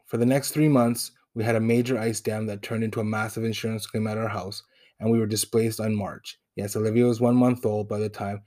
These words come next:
and we were shacked up in a two-bedroom bungalow that the insurance company provided. My dad turned sixty-five in April that year, and he was officially retired. In May, we started repairs, which were gonna take months to finish.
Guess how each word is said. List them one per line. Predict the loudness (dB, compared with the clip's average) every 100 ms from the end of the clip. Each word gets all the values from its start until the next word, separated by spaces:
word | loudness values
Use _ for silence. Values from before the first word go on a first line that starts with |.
| _ _
and | -2
we | 0
were | 0
shacked | 0 0 0 -2
up | -2
in | -2 -6
a |
two-bedroom | -6 -4 -4 -4 -4 -2
bungalow | 2 2 2 0
that | -2
the | 0
insurance | 0 0 0
company | -2 -2 -4
provided. | -8 -12 -12 -16 -20 _ _ _ -20 -20 -2
My | 4
dad | 6 6 8
turned | 6 6
sixty-five | 4 0 0 2 4 6
in | 6
April | 4 2 0 0 -2 -6 _ _ _ _
that | 0 2 0
year, | -2 -2 -2
and | -2
he | 2
was | 2 2
officially | 0 -2 -2 -2
retired. | -2 0 4 4 4 -4 -16 _ _ _ _
In | 2 6
May, | 6 8 8 6
we | 4
started | 2 4 6
repairs, | 4 0 0 -2 -2
which | -4
were | -4
gonna | -4 -4
take | -4 -2
months | -2 -4 -8
to | -12
finish. | -12 -8 -10 -10 -12 -14